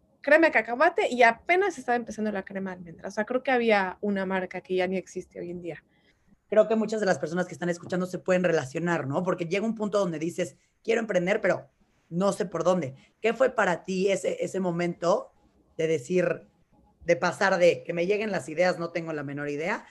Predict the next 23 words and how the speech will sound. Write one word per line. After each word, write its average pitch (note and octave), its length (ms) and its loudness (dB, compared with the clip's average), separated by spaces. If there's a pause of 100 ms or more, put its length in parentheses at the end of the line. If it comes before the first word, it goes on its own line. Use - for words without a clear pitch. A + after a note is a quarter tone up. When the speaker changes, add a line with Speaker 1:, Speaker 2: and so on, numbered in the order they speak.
(200)
Speaker 2:
a E3+ 180 0
lo D#3+ 220 -2
tengo A#3 540 2
y F#3 80 0
esta F3+ 140 -4
es F3+ 80 -10
mi D#3+ 100 -8
idea F#3+ 300 0
y F3+ 60 0
la D#3+ 140 0
voy E3 140 2
a E3 100 0
concretar? C#3 640 -10 (720)
Speaker 1:
Es F4+ 360 4 (100)
importantísimo, A#3 1600 2 (200)
como G#3 280 0
bien B3 240 2
lo C4+ 60 2
han C4+ 140 0
visto A#3 300 -2
en A3+ 80 0
mi G#3 120 -2
proceso, G#3 800 -6